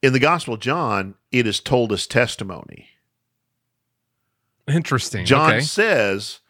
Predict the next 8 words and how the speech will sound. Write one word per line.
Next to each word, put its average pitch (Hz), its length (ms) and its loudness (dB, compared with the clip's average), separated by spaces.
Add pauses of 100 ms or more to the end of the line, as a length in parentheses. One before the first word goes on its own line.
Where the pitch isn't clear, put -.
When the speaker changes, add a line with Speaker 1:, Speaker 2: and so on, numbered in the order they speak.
(560)
Speaker 1:
"I 151 160 4
saw," 127 800 0 (1000)
do 117 100 -8
you 110 40 -6
see 120 140 -2
what 110 140 2
it 107 40 -6
says? 104 220 0